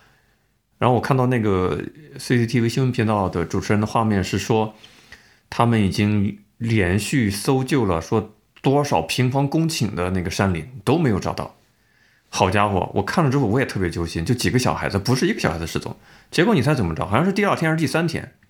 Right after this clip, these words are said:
孩子找到了。怎么找到的？这你就感觉特别的像走进科学，很无语。是一个村民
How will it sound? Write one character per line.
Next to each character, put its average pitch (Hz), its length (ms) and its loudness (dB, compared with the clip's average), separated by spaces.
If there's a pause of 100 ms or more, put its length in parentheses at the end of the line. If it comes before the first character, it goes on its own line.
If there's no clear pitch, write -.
孩 95 220 0
子 151 100 2
找 113 140 0
到 104 180 0
了。 - 180 -8 (240)
怎 104 100 2
么 143 100 2
找 135 140 2
到 92 160 2
的？ 76 240 -4 (1160)
这 190 100 -4
你 165 120 4
就 190 80 4
感 131 160 0
觉 123 60 0
特 - 120 -4
别 156 140 2
的 160 80 0
像 160 160 0
走 92 160 -2
进 135 100 0
科 165 160 -2
学， 135 140 -2
很 120 160 -2
无 92 160 0
语。 - 240 -6 (640)
是 226 200 0
一 196 60 4
个 190 120 2
村 - 280 0
民 117 320 -2